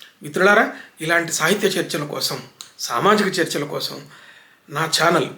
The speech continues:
పులికన్ను వైడ్ ఐ ఛానల్కి సబ్స్క్రైబ్ చేయండి. ఈ వీడియో మీకు నచ్చితే లైక్ చేయండి, మిత్రులకు షేర్ చేయండి.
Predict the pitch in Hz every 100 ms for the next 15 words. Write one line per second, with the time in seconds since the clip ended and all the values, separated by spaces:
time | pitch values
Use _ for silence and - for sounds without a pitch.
0 | - 180 208 202 160 156 143 - 143 160
1 | 180 165 151 143 147 147 139 - - 139
2 | - 165 165 180 185 269 - - _ _
3 | _ _ _ _ 139 127 151 160 147 131
4 | 135 - 147 131 143 147 160 147 185 -
5 | - _ - _ _ 151 147 165 156 -
6 | 143 143 143 135 143 -